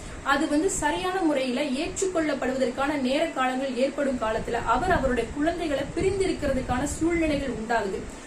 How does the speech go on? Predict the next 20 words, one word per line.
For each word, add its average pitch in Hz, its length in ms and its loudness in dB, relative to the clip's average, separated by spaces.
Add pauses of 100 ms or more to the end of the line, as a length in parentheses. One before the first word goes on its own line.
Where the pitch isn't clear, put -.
அந்த 311 300 2
மாதிரி 381 280 4
சூழ்நிலைகளையும் 285 880 0 (280)
அந்த 330 720 4
கணவனாகப்பட்டவர் 269 920 0 (220)
தன்னுடைய 269 420 2
குழந்தைகளை 330 520 0 (100)
பார்ப்பதற்கான 269 760 0
உரிமைகளை 302 640 0 (120)
கோரக்கூடிய 277 420 0
அமைப்புகளும் 240 560 0
இருக்கு. 196 320 -4 (320)
So, 381 80 0
இந்த 311 180 4
அமைப்பு 349 220 0
என்ன 311 140 2
சொல்ற, 330 140 0 (120)
கிறிஸ்ப் - 420 0
அப்படின்னு 254 280 -2
சொல்றாங்க. 214 420 -2